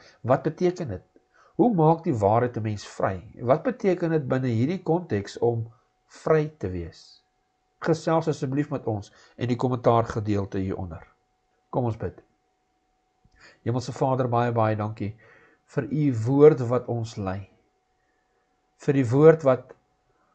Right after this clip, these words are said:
ons kompas is in hierdie onstuimige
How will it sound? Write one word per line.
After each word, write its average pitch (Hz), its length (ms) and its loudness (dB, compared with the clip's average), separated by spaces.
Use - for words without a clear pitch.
ons 127 560 -6
kompas 165 500 2
is 110 280 -4
in 117 80 -2
hierdie 135 240 2
onstuimige 139 720 -4